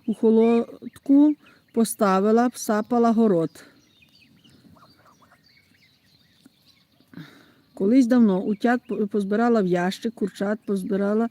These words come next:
у холодок поставила, всапала город. У нас сорока теж була, колись на сідало залітала, е, яйця крала. От сюди на гніздо зайде собі, яйця позабирає. Тільки курка, яка знеслася,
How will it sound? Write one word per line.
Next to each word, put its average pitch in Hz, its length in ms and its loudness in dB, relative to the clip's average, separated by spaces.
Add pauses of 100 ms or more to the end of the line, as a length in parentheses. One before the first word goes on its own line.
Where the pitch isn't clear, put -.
(480)
у 226 100 -6
холодок 202 500 0
поставила, 180 640 -4
всапала 208 680 -6
город. 180 500 -4 (1700)
У - 100 -2
нас 277 240 6
сорока 285 440 0
теж 262 240 0
була, 247 440 0 (100)
колись 247 320 -2
на 240 120 0
сідало 233 380 0
залітала, 233 680 -2 (400)
е, 214 300 0
яйця 233 400 2
крала. 220 420 -2 (240)
От 254 240 -4
сюди 294 300 0
на 311 160 4
гніздо 262 420 6
зайде 254 380 2
собі, 240 260 0
яйця 233 300 -2
позабирає. 220 480 -2
Тільки 294 300 -2
курка, 277 300 0
яка 269 220 -2
знеслася, 262 580 -2